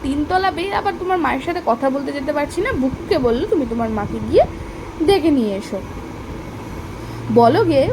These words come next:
উত্তরপাড়া থেকে ছেনু মাসিরা এসেছেন।" আর কি শিখিয়ে দিল, বললো যে তার মাকে গিয়ে বলতে উত্তরপাড়া থেকে ছেনু মাসিরা এসছে। বুকু ছুটে ওপরে চলে যায়, তার মাকে যেহেতু ডাকতে পাঠিয়েছে সেই কারণে।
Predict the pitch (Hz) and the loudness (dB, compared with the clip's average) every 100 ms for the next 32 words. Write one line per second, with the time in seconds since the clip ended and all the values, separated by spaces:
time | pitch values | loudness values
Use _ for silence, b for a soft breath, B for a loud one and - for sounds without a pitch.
0 | - 320 330 - 415 440 440 453 440 - | 2 2 2 2 4 6 6 6 2 2
1 | 403 - 349 269 269 262 262 480 659 285 | -2 0 4 4 6 4 2 2 2 2
2 | 208 - 196 - B B - 226 302 311 | -2 -2 -4 -6 B B -2 0 0 -2
3 | 311 320 349 330 339 539 285 233 240 247 | -2 2 2 4 4 4 4 4 2 0
4 | 466 370 285 226 220 226 254 254 247 494 | 2 4 4 2 -2 -2 0 0 2 4
5 | 349 - 262 240 254 269 330 - 277 214 | 4 2 0 2 2 2 2 2 2 0
6 | 226 233 359 523 214 - - - - - | -2 -2 0 0 0 -2 -8 -8 -10 -12
7 | B B 311 370 480 370 339 480 269 208 | B B 4 6 6 4 4 6 4 2
8 | 202 196 180 185 - - - 294 262 233 | -2 -2 -2 -4 -8 -4 2 4 4 2
9 | 233 294 262 269 285 247 240 - 311 277 | 0 -2 0 0 2 2 0 0 -2 -2
10 | 247 226 523 - 254 190 185 185 | -2 0 0 2 0 0 -4 -4